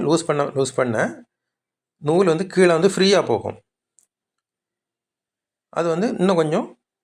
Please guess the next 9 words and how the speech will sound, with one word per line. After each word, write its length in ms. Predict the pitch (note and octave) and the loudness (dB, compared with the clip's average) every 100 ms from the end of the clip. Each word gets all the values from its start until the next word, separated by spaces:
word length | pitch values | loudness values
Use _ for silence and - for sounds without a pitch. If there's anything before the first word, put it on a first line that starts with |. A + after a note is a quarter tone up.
| _ _ _ - | _ _ _ -6
லூப் 180 | C#3+ B2+ | -4 -2
அடிக்குது. 320 | A2+ F#2+ F2+ F2+ _ _ _ _ _ _ _ _ _ _ _ _ _ _ _ _ | -4 -4 -10 -12 _ _ _ _ _ _ _ _ _ _ _ _ _ _ _ _
கீழே 140 | D3 C#3+ | -2 -2
அதனால 260 | C#3 C3+ C#3 | 0 0 2
தான் 140 | E3+ C3 A#2 - - B2+ | 2 2 0 -6 -8 -6
ரெண்டு 200 | D3 - B2+ | -2 -2 -2
கலர் 220 | C3 B2 | -2 -2
நூல் 180 | A#2+ A#2+ | -2 -2
போட்டிருக்கோம். 440 | G#2+ G2+ G2+ D#3 | -6 -4 -6 -6